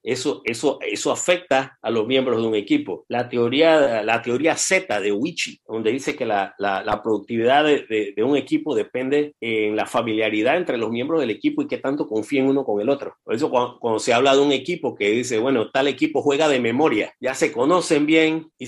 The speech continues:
y confían uno con el otro. Uno ya sabe dónde va a estar el segundo.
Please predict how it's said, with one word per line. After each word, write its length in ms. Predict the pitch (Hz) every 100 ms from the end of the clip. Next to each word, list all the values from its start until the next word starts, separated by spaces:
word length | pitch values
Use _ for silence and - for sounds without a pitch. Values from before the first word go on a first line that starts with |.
| -
y 80 | 110
confían 440 | 113 110 110 160 143
uno 220 | 151 139
con 160 | 110
el 120 | 117 135
otro. 220 | 120 113
Uno 200 | 151 151
ya 180 | 147 -
sabe 320 | 175 160 151
dónde 220 | 147 143
va 100 | 139
a 40 |
estar 340 | 131 143 135 - _ _
el 140 | 113
segundo. 520 | 110 110 135 98 -